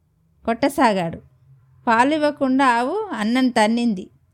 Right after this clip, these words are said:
"అదేమిటి?" అని అన్న అడిగితే, "ఆవు ముందు భాగం నాది కదా, నా ఇష్టం" అని బదులు చెప్పాడు తమ్ముడు.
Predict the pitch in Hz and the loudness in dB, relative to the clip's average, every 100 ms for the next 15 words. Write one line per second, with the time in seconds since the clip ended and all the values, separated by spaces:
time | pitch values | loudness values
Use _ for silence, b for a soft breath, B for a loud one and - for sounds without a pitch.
0 | - 208 254 349 359 339 302 302 302 _ | -6 -2 0 0 -2 -6 -4 -4 -6 _
1 | _ - - 240 320 262 226 247 370 320 | _ -10 -4 -2 0 0 0 -2 -2 -4
2 | 202 226 247 277 349 233 - _ _ _ | -4 -4 -2 0 0 -2 -8 _ _ _
3 | _ _ _ - 208 269 370 349 277 277 | _ _ _ 0 2 2 0 0 0 0
4 | 320 302 285 294 311 254 220 269 302 240 | 2 2 2 -2 -2 0 0 -2 0 0
5 | 214 220 226 220 _ _ _ _ _ - | 2 0 -2 -8 _ _ _ _ _ -2
6 | 247 254 269 262 - 381 330 277 240 262 | 2 4 2 -4 -2 -2 0 -2 -2 0
7 | 269 233 262 240 247 220 226 226 240 240 | 2 0 0 -2 -2 0 0 0 0 0
8 | 208 185 - | 0 -2 -6